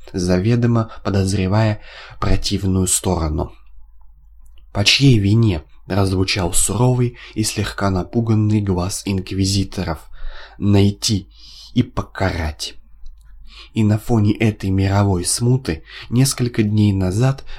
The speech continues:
пришло странное и нешифрованное сообщение из Питера через интернет.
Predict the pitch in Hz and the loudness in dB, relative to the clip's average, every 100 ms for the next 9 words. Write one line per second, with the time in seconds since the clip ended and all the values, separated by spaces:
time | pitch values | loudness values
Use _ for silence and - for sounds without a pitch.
0 | - 98 101 110 87 98 - 113 131 127 | -4 -2 0 0 -2 -2 -4 0 2 4
1 | 123 120 - - - - 123 123 110 113 | 2 0 -4 -16 -14 -2 2 2 4 2
2 | 107 - - - 120 113 110 104 104 - | 4 2 2 2 2 2 2 2 0 -2
3 | 107 104 - 117 113 104 - 98 - - | -4 -4 -4 0 2 0 0 -4 -4 -6
4 | 120 120 110 113 - 98 95 90 - 95 | -6 -4 -4 -2 -2 0 -2 -2 -4 -4
5 | - 98 92 80 - | -2 -2 -2 -4 -8